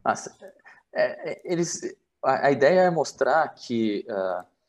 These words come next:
se você fechar as portas, você fechar a porta dos quartos na sua casa, é, durante a noite, por exemplo, e tiver um, acontecer um incêndio, é, você tem,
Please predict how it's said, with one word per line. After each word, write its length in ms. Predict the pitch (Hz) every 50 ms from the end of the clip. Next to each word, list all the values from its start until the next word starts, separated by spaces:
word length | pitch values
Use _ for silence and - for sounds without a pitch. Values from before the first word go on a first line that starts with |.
| - - - _ _
se 120 | - - 131
você 200 | 135 - 180 175
fechar 420 | - 175 170 - 170 156 165 156
as 140 | 139 - -
portas, 840 | - - 120 131 160 175 165 - - 104 90 - - - - - _ _ _ _ _ -
você 200 | 101 101 - 120
fechar 260 | - 123 - - 113
a 60 | 110
porta 300 | - - 131 147 - 143
dos 200 | 139 127 120 -
quartos 460 | - - 113 104 98 92 - - 101
na 100 | - 107
sua 200 | 101 - - 120 -
casa, 500 | - - 110 120 127 123 117 98 92 - _ _ _ _ _ _ _ -
é, 640 | 95 90 87 87 85 82 82 82 80 80 - - - -
durante 460 | 101 104 104 117 120 120 117 - 127
a 80 | 117 101
noite, 360 | 104 113 113 131 139 131 -
por 100 | - 110
exemplo, 420 | 98 95 107 101 98 - 104 - -
e 240 | 107 104 101 98 101
tiver 320 | - - 131 113 113 120 139
um, 200 | 156 143 127 123 113
acontecer 440 | 117 - 135 127 127 123 - - 151
um 80 | 147
incêndio, 560 | 131 120 - - 131 135 160 165 147 - 202 - _ _ - - _ _ _ _ -
é, 280 | 104 98 95 92 95 98
você 260 | 113 123 - - 143
tem, 400 | 147 147 143 147 147 147 143